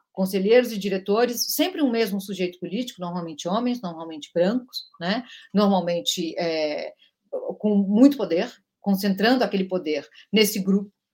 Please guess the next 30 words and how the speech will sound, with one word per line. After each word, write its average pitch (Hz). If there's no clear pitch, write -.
que 480
mandam 330
no 311
futebol, 285
que 226
decidem 202
o 185
que 247
vai 233
ser 226
aquele 202
time, 233
quem 240
vai 214
ser 196
contratado, 190
quem 202
vai 185
ser 180
vendido, 202
é, 170
como 240
vai 220
jogar, 190
qual, 202
quais 233
as 226
prioridades 196
do 170
ano. 226